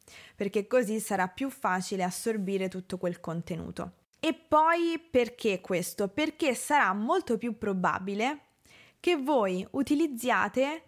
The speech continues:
quelle strutture, quelle parole relative a quell'argomento nella vita reale, perché,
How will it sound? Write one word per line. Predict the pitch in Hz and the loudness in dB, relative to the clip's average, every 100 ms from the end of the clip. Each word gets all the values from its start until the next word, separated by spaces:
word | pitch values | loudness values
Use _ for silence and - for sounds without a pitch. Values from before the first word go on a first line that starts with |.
| _ _ _ | _ _ _
quelle | 254 233 | 0 2
strutture, | 226 - 247 - 302 214 | 0 -2 -4 0 0 0
quelle | - 339 285 | 0 2 2
parole | 226 226 247 214 196 180 | 2 2 4 4 2 0
relative | 233 277 277 - 330 269 190 | 2 2 0 0 0 0 0
a | 185 | -2
quell'argomento | 220 226 269 370 339 214 214 - 302 | 0 0 0 0 0 0 0 0 -2
nella | 262 190 | 0 0
vita | 185 190 | -2 -2
reale, | 185 247 269 190 180 - _ _ _ | -2 2 0 0 -6 -12 _ _ _
perché, | 233 226 294 233 175 - | -2 0 0 0 -2 -10